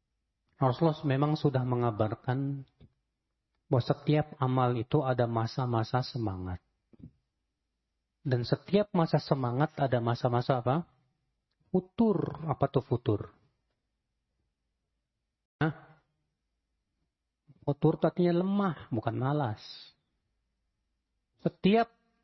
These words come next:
amal, ada masa apa? Semangat.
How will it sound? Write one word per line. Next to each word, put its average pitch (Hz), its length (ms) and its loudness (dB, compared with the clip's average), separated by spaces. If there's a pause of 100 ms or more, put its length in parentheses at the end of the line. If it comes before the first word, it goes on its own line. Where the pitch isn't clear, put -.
(180)
amal, 151 680 2 (160)
ada 147 240 2
masa 151 360 2
apa? 160 160 2 (760)
Semangat. 107 560 -2